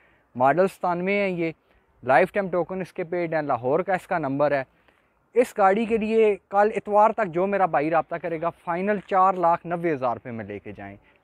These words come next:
मज़ीद बारगेन नहीं होगी। दूर से भाई देख रहे होते हैं, फाइनल चार नब्बे में लेके जाएँ। डिमांड हम इसकी पाँच लाख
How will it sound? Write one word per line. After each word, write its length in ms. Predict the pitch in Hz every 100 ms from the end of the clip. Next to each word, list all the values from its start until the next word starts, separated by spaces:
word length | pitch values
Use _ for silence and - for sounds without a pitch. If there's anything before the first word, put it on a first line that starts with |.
| -
मज़ीद 340 | 135 139 214 202
बारगेन 440 | 220 196 185 214
नहीं 140 | 220
होगी। 220 | 196 180 175
दूर 200 | 160 196
से 120 | 220
भाई 220 | 170 151 175
देख 180 | 175
रहे 120 | - 185
होते 180 | 143
हैं, 100 | 165 160
फाइनल 360 | _ 160 185 208
चार 240 | 202 185 185
नब्बे 220 | 202 190
में 120 | 185
लेके 260 | 156 165 170
जाएँ। 220 | 160 165
डिमांड 400 | 151 131 139 196
हम 120 | 185 180
इसकी 200 | - 180
पाँच 280 | 175 170 165
लाख 120 | 160